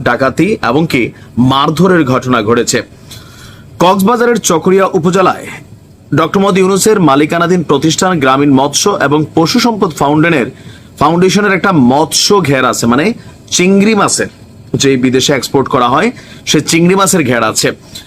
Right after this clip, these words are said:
সেখানেই আজকে আপনার, মানে গতকালকে রাতে ডাকাতি হয়েছে,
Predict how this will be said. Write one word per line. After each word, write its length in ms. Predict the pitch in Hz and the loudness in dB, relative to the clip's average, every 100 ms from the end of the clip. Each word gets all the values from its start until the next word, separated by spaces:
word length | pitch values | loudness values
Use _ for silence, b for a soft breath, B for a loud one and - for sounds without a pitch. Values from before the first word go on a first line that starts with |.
| B - | B -6
সেখানেই 560 | - 180 233 254 147 - - - - | 0 0 2 0 -2 -4 -16 -20 -6
আজকে 540 | 143 - 190 151 139 | -4 -2 -2 0 -2
আপনার, 400 | - 120 143 135 | -4 -4 -2 0
মানে 140 | 127 131 | 0 0
গতকালকে 420 | 131 143 151 160 | 0 0 0 2
রাতে 340 | 139 123 170 | 0 2 0
ডাকাতি 380 | 147 120 127 131 | 0 0 -2 0
হয়েছে, 400 | 131 139 139 220 | 0 0 0 -2